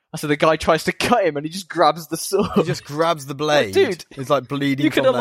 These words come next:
Speaker 1: lost
Speaker 2: hand.
Speaker 1: so many fingers.
Speaker 2: And then, <laughs> and then, and then he's like, he, he makes some sort of threat, and it's like,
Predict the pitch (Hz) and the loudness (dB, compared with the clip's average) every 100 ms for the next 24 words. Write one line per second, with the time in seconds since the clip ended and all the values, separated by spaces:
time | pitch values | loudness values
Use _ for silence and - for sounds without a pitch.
0 | 175 120 175 254 226 214 226 233 220 180 | 0 -2 -2 0 0 -2 0 -2 0 0
1 | 131 - _ 143 151 156 156 147 - 139 | 0 -4 _ -2 2 2 2 -4 -6 -2
2 | - 180 147 151 - _ _ - _ _ | 0 2 2 -2 -2 _ _ -20 _ _
3 | - 160 170 160 160 151 135 _ _ _ | -6 -2 0 0 2 0 -2 _ _ _
4 | 135 - 156 170 175 185 165 - 160 - | -10 -6 -4 -2 2 2 2 0 0 0
5 | 110 123 - 135 143 95 - - _ _ | 0 -2 -6 0 0 0 -4 -10 _ _
6 | _ - 117 117 - - _ _ _ - | _ -10 -6 -6 -6 -14 _ _ _ -2
7 | 127 117 - | 0 0 -4